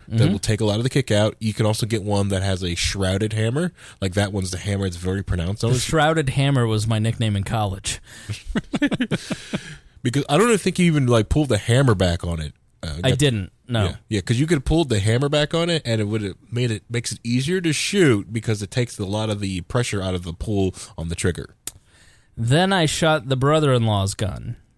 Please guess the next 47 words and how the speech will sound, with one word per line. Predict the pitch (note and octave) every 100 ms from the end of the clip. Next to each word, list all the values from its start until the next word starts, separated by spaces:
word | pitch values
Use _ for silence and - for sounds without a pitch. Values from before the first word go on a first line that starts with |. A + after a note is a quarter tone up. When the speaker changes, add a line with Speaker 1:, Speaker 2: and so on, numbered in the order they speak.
| -
Speaker 2:
which | A2+
Speaker 1:
Yeah. | A#2+
Speaker 2:
was | A#2
kinda | - C#3
like | B2+ A#2+
a | G#2
poor | C3 A#2+
man's | A#2 A2
Glock. | G#2+ A#2+ C3 - -
Speaker 1:
Yeah, | B2 F#2 C2+
yeah, | F#2 E2+
the | F2
nine | F#2+ F#2+
millimeter. | G2 G2 G2 G#2 - -
Speaker 2:
Mm-hmm. | A2 A2 A2
Speaker 1:
Yeah. | G#2+ D#2+ - _ _
Oh, | G3+
yeah. | E2+ - _ -
Speaker 2:
Yeah, | C3+ B2
definitely | A2 G3 A3+ A#3+ G#3+
the | D3+
Glock | C3 C#3 D#3 F3
that | D#3 C#3
I |
shot, | - C3+ B2
the |
big | A#2 D3+ C#3
gun, | C3 B2+ B2 A#2+ A2
number | B2 B2+
Speaker 1:
Mm-hmm. | B2
Speaker 2:
three, | C3 B2+
was | A2+ A2
my | B2
favorite. | B2 A2 G2 G#2+ - _ _ _ -
Uh, | G#2 G2+
it's | C3+
like | A#2+
the | A#2
dating | A2+ G#2 G2+
game. | F#2+ F#2
That | G#2 B2+
was | C3+
my | E3 D3+
favorite | C#3+ B2+ C3 B2+
of | C3 A#2
the | A#2+
ones. | A2+ G2+ G2 G#2+ -